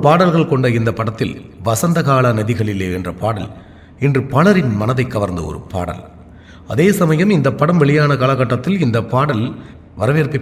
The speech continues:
பெற தவறிவிட்டது. படம் தியேட்டரில் ஓடும்போது இந்த பாடலில் பலரும் எழுந்து வெளியில் வந்து பாடல் முடிந்தவுடன் மீண்டும் உள்ளே செல்வார்கள்.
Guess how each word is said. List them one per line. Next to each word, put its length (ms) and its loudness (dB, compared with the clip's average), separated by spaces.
பெற 240 0
தவறிவிட்டது. 520 -4
படம் 260 4
தியேட்டரில் 500 4
ஓடும்போது 420 4
இந்த 100 2
பாடலில் 380 2
பலரும் 340 2
எழுந்து 320 0
வெளியில் 280 2
வந்து 220 0
பாடல் 240 2
முடிந்தவுடன் 440 0
மீண்டும் 240 0
உள்ளே 220 -2
செல்வார்கள். 480 -8